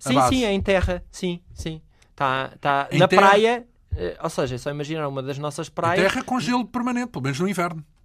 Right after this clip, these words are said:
Speaker 2: Eh, não, ali não é, não existe permafrost.
Speaker 1: Não chega a esse.
Speaker 2: Não, não, não, não.
Speaker 1: Pronto.
Speaker 2: Eh, não tem permafrost. O permafrost só, só está um bocadinho nas partes mais
Speaker 1: Mais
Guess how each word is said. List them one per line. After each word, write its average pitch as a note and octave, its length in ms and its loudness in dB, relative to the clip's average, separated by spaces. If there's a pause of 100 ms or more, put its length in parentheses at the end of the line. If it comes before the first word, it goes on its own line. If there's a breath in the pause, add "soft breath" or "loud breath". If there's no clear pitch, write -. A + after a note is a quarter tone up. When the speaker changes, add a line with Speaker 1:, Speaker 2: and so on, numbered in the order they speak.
Speaker 2:
Eh, G#3+ 280 2
não, G3+ 280 2
ali F#3+ 240 2
não G#3 160 -2
é, F#3+ 140 -2
não F#3 180 -4
existe F3+ 260 -6
permafrost. E3+ 380 -2
Speaker 1:
Não D3 80 4
chega C#3 140 2
a F#2+ 160 -4
esse. D#3 120 -8
Speaker 2:
Não, C#3+ 240 2
não, C3 220 -2
não, B2+ 180 -8
não. B2 80 -10 (100)
Speaker 1:
Pronto. E2 100 -14 (180 soft breath)
Speaker 2:
Eh, C#3 120 0
não D#3 160 -2
tem F3 140 -2
permafrost. E3 460 -4
O - 20 -20
permafrost F3 400 -6
só, F3 160 -6
só F3+ 140 -4
está E3+ 160 -4
um E3+ 80 -6
bocadinho F3 320 -6
nas E3 160 -8
partes E3 380 -6
mais D3+ 340 -6
Speaker 1:
Mais - 20 -2